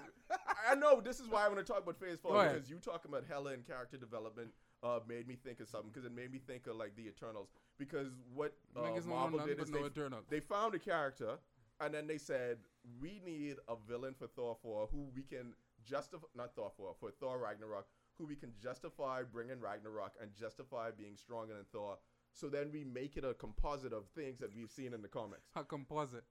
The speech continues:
Speaker 2: <laughs>
Speaker 1: Right? No, but, okay, but this is a movie. These are movies, and I think that's part of what D C gets wrong.
Speaker 2: Nah,
Speaker 1: is that
Speaker 2: no,
Speaker 1: you don't
Speaker 2: no.
Speaker 1: stick with that and, like, the Lex Luthor casting, which I will never forgive.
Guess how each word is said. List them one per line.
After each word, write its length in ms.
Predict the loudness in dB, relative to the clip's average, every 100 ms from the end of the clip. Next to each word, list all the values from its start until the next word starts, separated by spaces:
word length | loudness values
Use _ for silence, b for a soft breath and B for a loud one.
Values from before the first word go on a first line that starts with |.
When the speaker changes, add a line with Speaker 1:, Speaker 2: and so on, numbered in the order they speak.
| -14
Speaker 2:
<laughs> 180 | -2 8
Speaker 1:
Right? 260 | 10 10 4 -6
No, 300 | 4 4 4
but, 140 | 0 -2 0
okay, 280 | 0 2 0
but 140 | 0 -6
this 160 | -6
is 100 | -2
a 60 | -2
movie. 520 | -2 -4 -4 -4 -6
These 280 | -6 -8 -2
are 120 | -2 -4 -6
movies, 380 | -6 -4 -6 -2
and 80 | -2
I 60 |
think 300 | 0 -2 -2
that's 180 | -4 -4
part 260 | -4 -4 -2
of 80 | -2
what 140 | -6
D 140 | -6 -14
C 140 | -12 -8
gets 200 | -8 -6
wrong. 480 | -6 -2 -2 0
Speaker 2:
Nah, 320 | 6 8 10 8
Speaker 1:
is 60 |
that 80 | 8
Speaker 2:
no, 200 | 6 6
Speaker 1:
you 80 | 6
don't 180 | 6 6
Speaker 2:
no. 60 |
Speaker 1:
stick 280 | 4 6 4 2 -20 -20 -12
with 140 | 0
that 200 | 0 2 0
and, 100 | 0
like, 160 | 0
the 60 | 0
Lex 260 | -4 -4 -4
Luthor 260 | -8 -6
casting, 340 | -4 -6 -6 -8
which 140 | -2
I 80 | -2
will 100 | -2
never 240 | -8 -10
forgive. 260 | -12 -16 -14